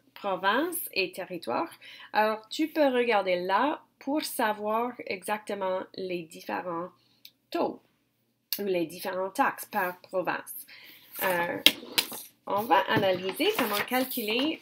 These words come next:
maintenant une taxe. Par exemple,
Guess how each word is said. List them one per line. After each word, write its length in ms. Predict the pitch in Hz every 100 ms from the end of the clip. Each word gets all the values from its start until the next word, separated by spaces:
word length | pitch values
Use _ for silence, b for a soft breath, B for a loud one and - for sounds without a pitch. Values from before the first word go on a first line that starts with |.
| -
maintenant 580 | 247 240 - 277 302 320 - - 220
une 120 | 220
taxe. 540 | 180 - - - - _ _ _ B B B B B _ -
Par 200 | 240 202
exemple, 500 | 180 165 294 359